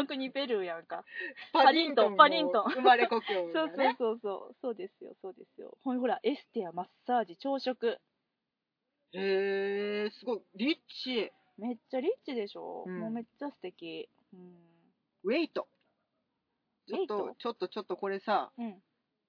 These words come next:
Speaker 2: 外出どうなん？
Speaker 1: え、だから庭には出れるよ。
Speaker 2: え、庭だけ？
Speaker 1: 庭で、
Speaker 2: うん。
Speaker 1: 素敵な、うん、庭に出れるな。
Speaker 2: え、ちょっとミュージカル見に行くから、
Speaker 1: うん。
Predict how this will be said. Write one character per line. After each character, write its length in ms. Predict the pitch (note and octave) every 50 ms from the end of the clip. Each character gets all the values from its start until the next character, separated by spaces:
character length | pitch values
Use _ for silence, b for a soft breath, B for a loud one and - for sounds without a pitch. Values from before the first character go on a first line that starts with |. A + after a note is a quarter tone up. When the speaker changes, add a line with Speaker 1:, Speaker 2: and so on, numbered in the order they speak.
| _ _ _ _ _ _ _
Speaker 2:
外 280 | - A#3+ B3+ C#4+ D4
出 440 | C#4 - D#4+ E4+ - - E4 F4+ B3+
ど 180 | A3+ E4+ F4+ D#4+
う 60 | A3+
な 100 | E3+ C#3
ん？ 140 | C3+ - _ _ _ _ _ _ _ _ _ _ _ _ _ _ _ _ _ _ _ _ _ A#3+
Speaker 1:
え、 60 | B3
だ 80 | B3
か 60 | A#3 G3
ら 40 |
庭 300 | G#3 C4+ F4 F#4 F#4+ F4+
に 100 | F4 E4
は 140 | D4+ A#3 F3+
出 140 | E3 E3 F3
れ 100 | F3 F3+
る 100 | F3+ G3
よ。 140 | F#3 D#3+ - - _ _ -
Speaker 2:
え、 80 | A3+ G#3+
庭 280 | G#3+ G#3 A#3 C4 C#4+
だ 160 | B3+ C4+ D4 D4+
け？ 220 | - - - - _ _ _ _ _ _
Speaker 1:
庭 400 | - B3 C#4 D#4 C#4 - - E4
で、 100 | C#4 C4
Speaker 2:
う 60 | E4+ F4
ん。 800 | C4+ G#3+ - - _ _ _ _ _ _ _ _ _ _ _ _
Speaker 1:
素 60 | _
敵 260 | A3+ G#3 - G3+ G#3
な、 240 | F#3+ F#3 E3 D#3 D3+ - _ _ _ _ _ _ _
う 60 | F#3+
ん、 260 | F3 E3+ D#3+ E3+ E3+
庭 460 | F#3 G3 F#3+ F#3+ F#3 F3+ F3+ F3+ F3
に 180 | F3 E3+ E3+ E3
出 140 | _ - -
れ 100 | D#3 D#3
る 80 | -
な。 160 | G#3 C#4 D#4+ B3+
Speaker 2:
え、 60 | - _
ち 80 | - D#4
ょ 20 |
っ 20 |
と 80 | - - A3+ - - _ _ _ _ _ _ _ _ _ _
ミ 120 | G#3+ B3+ D4
ュ 60 | D4
ー 20 |
ジ 120 | B3 B3 -
カ 140 | - F#3+
ル 140 | F3 F3 E3+
見 160 | F3 F#3 G3+
に 200 | G3+ G#3 G#3 G3+
行 200 | G#3+ G#3 - A3
く 20 | G3+
か 140 | - D#3 -
ら、 300 | D#3+ D#3+ D#3 D3+ D3 - _ _ _ _ _ _ _ _ _ _ _
Speaker 1:
う 20 | G3
ん。 160 | F#3 F3+